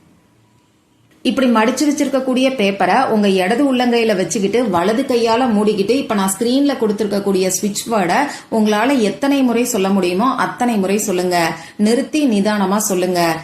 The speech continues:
ஸ்விட்ச் வேர்டு எல்லாமே இன்ஸ்டன்டா நமக்கு ரிசல்ட்டை கொடுக்கும். அந்த வகையில நல்ல ஒரு பணவசியத்தை மேஜிக் போல நமக்கு ஏற்படுத்தி கொடுக்கக்கூடிய ஸ்விட்ச் வேர்டை தான் இப்ப நான் உங்களுக்கு கொடுக்க போறேன்.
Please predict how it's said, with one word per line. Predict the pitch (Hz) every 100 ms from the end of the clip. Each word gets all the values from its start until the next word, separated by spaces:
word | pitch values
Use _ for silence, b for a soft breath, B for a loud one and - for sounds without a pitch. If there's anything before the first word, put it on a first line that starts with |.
| -
ஸ்விட்ச் | - 202 208 233
வேர்டு | 269 254 214
எல்லாமே | 196 220 240 220 294
இன்ஸ்டன்டா | 311 208 226 - 247 226 247
நமக்கு | 220 196 196
ரிசல்ட்டை | 170 220 208 208
கொடுக்கும். | 196 - 190 170 170 - b b
அந்த | - 208 247 262
வகையில | 247 247 180 190 262
நல்ல | 208 190 226 294
ஒரு | 302 214 202
பணவசியத்தை | - 214 233 233 220 196 185 202 220
மேஜிக் | 180 185 233 254 254
போல | 233 247
நமக்கு | 247 208 190 196
ஏற்படுத்தி | 202 220 240 240
கொடுக்கக்கூடிய | 220 202 202 196 190 185 185 -
ஸ்விட்ச் | 202 -
வேர்டை | 240 190
தான் | 196 277 214
இப்ப | 202 220
நான் | 196
உங்களுக்கு | 185 185 277
கொடுக்க | 285 214 196
போறேன். | - 185 180